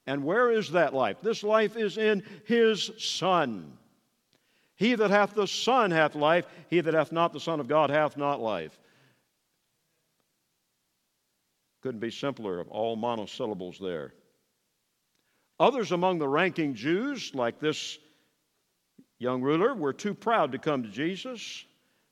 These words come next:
And Jesus acknowledged that. He said, "And ye will not come to me that ye might have life," in John five, verse forty. But this man came to him.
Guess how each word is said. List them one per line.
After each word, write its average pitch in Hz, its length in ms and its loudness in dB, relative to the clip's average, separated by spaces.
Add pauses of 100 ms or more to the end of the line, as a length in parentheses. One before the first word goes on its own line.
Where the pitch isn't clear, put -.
(560)
And 95 140 -12
Jesus 120 440 -8
acknowledged 165 580 -2
that. 123 180 2
He 143 80 -4
said, 151 260 0
"And 139 100 -2
ye 143 80 -2
will 160 200 0
not 175 240 0
come 202 200 0
to 156 80 -2
me 156 180 0
that 165 180 -2
ye 165 80 -4
might 160 220 2
have 170 160 0
life," 196 340 0 (1400)
in 117 120 -6
John 123 280 -4
five, 123 280 0
verse 113 160 -6
forty. 117 280 -6
But 135 160 -6
this 226 160 -10
man 190 220 0
came 214 280 2
to 135 140 -6
him. 69 120 -12